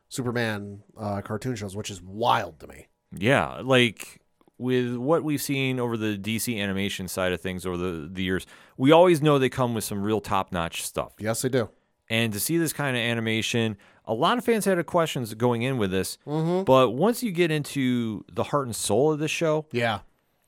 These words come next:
Speaker 2: they find a way to capture the real Superman essence.
Speaker 1: Yes.
Speaker 2: And I always say that's a little tough to do because we've seen different interpretations over the years,
Speaker 1: Mm-hmm.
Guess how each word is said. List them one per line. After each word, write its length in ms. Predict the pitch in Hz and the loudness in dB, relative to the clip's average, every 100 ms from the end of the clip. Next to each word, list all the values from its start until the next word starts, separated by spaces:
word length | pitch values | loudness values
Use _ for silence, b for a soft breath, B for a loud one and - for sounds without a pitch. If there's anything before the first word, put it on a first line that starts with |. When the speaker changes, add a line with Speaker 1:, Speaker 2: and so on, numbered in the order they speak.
| _ | _
Speaker 2:
they 420 | 120 120 180 175 165 | -6 2 6 6 4
find 400 | - 196 269 277 | 0 0 2 2
a 60 | |
way 220 | 233 208 | 2 2
to 100 | 190 147 | 0 -4
capture 920 | - 131 135 - - 135 131 110 - _ _ | -8 -8 -8 -6 0 2 2 -2 -8 _ _
the 220 | 113 120 | -4 -4
real 340 | 113 120 131 123 | -2 0 2 2
Superman 640 | - 127 123 110 104 95 | -2 -4 -4 -2 -2 0
essence. 500 | 90 - - - - | -2 -4 -12 -16 -12
Speaker 1:
Yes. 400 | 110 95 - - _ _ - | -10 -8 -10 -10 _ _ -6
Speaker 2:
And 180 | 135 139 | -2 0
I 120 | 156 | 2
always 180 | 214 196 | 2 2
say 100 | 190 | 0
that's 160 | 156 | 0
a 60 | 151 | 0
little 180 | 151 170 | 0 0
tough 240 | - 147 | -2 -4
to 100 | 123 | -4
do 160 | 104 104 | -4 -4
because 300 | 117 147 127 | -2 -2 0
we've 240 | 214 247 | 0 0
seen 320 | - 208 185 | 0 0 0
different 380 | 135 139 151 143 | 0 0 0 -4
interpretations 800 | 123 - 127 131 107 101 110 101 | -4 -2 -4 -4 -4 -2 -4 -4
over 220 | 87 104 | -2 0
the 80 | 101 | 0
years, 340 | 87 80 78 160 | 0 0 0 -2
Speaker 1:
Mm-hmm. 360 | 170 170 185 | -2 0 -2